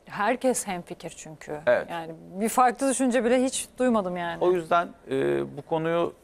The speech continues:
Speaker 2: federasyon incelemesi lazım.
Speaker 1: Evet.
Speaker 2: Çünkü bu konunun altında yatan sebepler bulunamazsa,
Speaker 1: Hı hı.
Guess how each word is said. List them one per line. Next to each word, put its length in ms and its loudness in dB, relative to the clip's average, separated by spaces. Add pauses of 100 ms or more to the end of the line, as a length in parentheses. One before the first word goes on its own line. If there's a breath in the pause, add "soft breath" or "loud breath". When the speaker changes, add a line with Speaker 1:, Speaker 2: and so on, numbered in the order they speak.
(120)
Speaker 2:
federasyon 640 2
incelemesi 580 0
lazım. 360 2 (240 soft breath)
Speaker 1:
Evet. 260 -6
Speaker 2:
Çünkü 680 -6
bu 80 -4
konunun 360 0
altında 300 2
yatan 240 -2
sebepler 540 0
bulunamazsa, 720 0 (140)
Speaker 1:
Hı 60 -10
hı. 60 -8